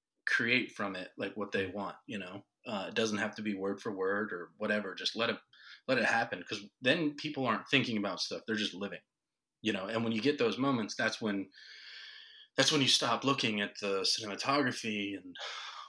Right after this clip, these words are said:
Speaker 1: blah, blah, blah, and you just get invested in what the character is saying.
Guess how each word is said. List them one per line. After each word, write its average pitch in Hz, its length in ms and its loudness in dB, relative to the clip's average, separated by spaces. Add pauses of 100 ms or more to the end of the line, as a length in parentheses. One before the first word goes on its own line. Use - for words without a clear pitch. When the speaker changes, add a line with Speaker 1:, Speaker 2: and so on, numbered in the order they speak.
(140)
Speaker 1:
blah, 135 140 2
blah, 113 80 2
blah, 127 220 6
and 113 100 2
you 110 60 2
just - 120 4
get 113 100 0
invested 107 480 0
in 98 100 -6
what 101 140 -4
the - 60 -16
character 101 460 -2
is - 140 4
saying. 90 180 -2